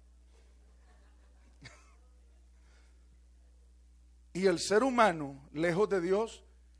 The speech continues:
es infeliz hasta cuando duerme. ¿Se ha fijado usted? Que hasta dormido, y dando patadas.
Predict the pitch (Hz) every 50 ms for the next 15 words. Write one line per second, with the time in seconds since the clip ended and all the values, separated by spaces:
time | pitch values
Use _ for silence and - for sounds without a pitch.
0 | - - - 175 175 - - 233 226 220 - 208 196 185 202 240 285 254 - -
1 | - 196 196 185 - - 151 - - 143 135 135 131 127 131 165 185 170 143 123
2 | 113 101 98 - - - - - - - - - - - - - - - - -
3 | - - - - - - - - - - - - - - 190 185 220 220 214 220
4 | 214 208 185 - 165 139 113 104 - - - - - - - - - - - -
5 | - - - - - - - - - - - - - - - - - - - -
6 | - - - - - - - - - 185 190 - - 180 180 165 165 185 233 254
7 | 233 185 - - 160 156 - - - - - - - - - - - - - -
8 | - - - - - 139 120 - - - 175 190 190 165 - 160 156 190 196 196
9 | -